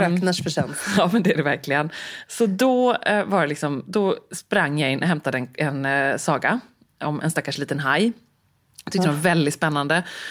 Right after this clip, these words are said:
Speaker 2: Så körde vi lite aktiviteter under tiden. Du vet, så här, någon, vad tror ni att hajar äter? Är det någon som har träffat en haj? Och liksom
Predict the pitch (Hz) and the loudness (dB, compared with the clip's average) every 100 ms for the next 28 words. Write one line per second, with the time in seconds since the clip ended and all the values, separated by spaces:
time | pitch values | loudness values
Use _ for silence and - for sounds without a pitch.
0 | - 196 180 214 185 165 165 160 160 - | -12 0 2 4 4 4 2 2 0 -2
1 | 160 - 165 147 156 160 - 160 160 165 | -4 2 2 2 -2 -2 0 2 2 0
2 | 151 165 147 196 208 180 - - - 165 | 0 -2 2 2 2 0 -6 -10 -8 -2
3 | 185 165 160 185 160 160 180 190 185 - | 2 2 2 2 2 2 2 4 2 0
4 | 175 165 156 160 - 190 - 170 160 170 | 0 2 0 -2 -2 -2 -2 -2 2 2
5 | 180 170 165 165 160 160 156 151 165 151 | 4 4 4 2 2 2 2 0 0 0
6 | 151 151 | 0 -4